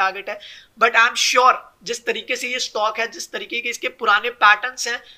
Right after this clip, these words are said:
जिस तरीके से ये work कर रहा है, अगर मैं साइकोलॉजी के basis पे भी जाऊं तो ये फोर्टीन हंड्रेड के target को meet कर सकता है within two day, two weeks के अंदर अंदर। तो ये stock भी मैंने hold करके रखा हुआ है, इस stock को भी आप जाके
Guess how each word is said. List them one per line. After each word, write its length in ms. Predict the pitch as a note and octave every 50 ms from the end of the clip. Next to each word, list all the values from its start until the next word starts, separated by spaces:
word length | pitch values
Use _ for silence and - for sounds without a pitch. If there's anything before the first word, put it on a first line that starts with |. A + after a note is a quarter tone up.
| _ _ _
जिस 200 | F#3+ B3+ B3+ - _ _ -
तरीके 340 | B3+ A#3 A#3+ A#3 A#3 G4+ F#4+
से 120 | - D4
ये 100 | C4+ B3 F3+
work 220 | F#3+ A3+ B3+ B3+ -
कर 100 | A#3 A3
रहा 100 | A#3 A#3
है, 60 | A#3
अगर 120 | A#3 A#3
मैं 100 | A#3 A#3+
साइकोलॉजी 600 | A#3 - A3+ G#3 G3+ - E3+ G#3 G#3 G#3 G3+ G#3+
के 80 | - -
basis 320 | - G#3 G3+ - A#3 A3+
पे 120 | - - -
भी 100 | G3 G#3
जाऊं 180 | F#3+ G#3 A3 A3 - - - - _ -
तो 80 | - A#3+
ये 60 | B3
फोर्टीन 460 | B3 B3 B3 B3+ A#3 - C4+ C#4 C#4
हंड्रेड 400 | A3 G#3+ A3+ G#3+ G3 A#3 A#3 A#3 -
के 100 | A#3 A#3
target 420 | A#3 A3 G#3 G#3 G#3 A3+ A3 - -
को 120 | C4 A3
meet 300 | G3 F#3 G3+ G#3+ A#3 -
कर 180 | - A#3+ A3+ A3+
सकता 320 | - A3 - - - A3
है 140 | A3 A3 - - - - _ _ -
within 340 | F#3 A3 A#3 B3+ C4+ C4 C4+ -
two 100 | A#3+ A#3+ G#3+
day, 100 | A3+ A3+ A#3+ A3 F3 E3+ - _ -
two 100 | A#3+ A#3 G3
weeks 260 | A3 A3+ A3 A3+ -
के 100 | - A#3+
अंदर 200 | A3+ F3+ G#3 G#3
अंदर। 240 | G#3+ G3+ G3+ A3+ A3
तो 120 | - A3
ये 140 | A3 A3 A#3
stock 380 | A3 - - A3 G#3 G#3 G#3 G3+
भी 120 | A3 A3+ A3
मैंने 180 | G#3 G3+ G#3 G#3+
hold 280 | E3+ G3+ G#3+ G#3 G#3
करके 260 | - G#3 G3 - A3
रखा 240 | G3 F#3+ F3+ F#3+ F#3+
हुआ 160 | F#3 F3+ F3
है, 180 | E3 D#3+ D#3 - _ - - - _ _ -
इस 100 | A3+ -
stock 240 | - - A3+ G#3+ A3
को 60 | - A3+
भी 100 | A3+ A3+
आप 160 | G#3+ G3+ A#3+
जाके 220 | G#3 G3+ G3+ A#3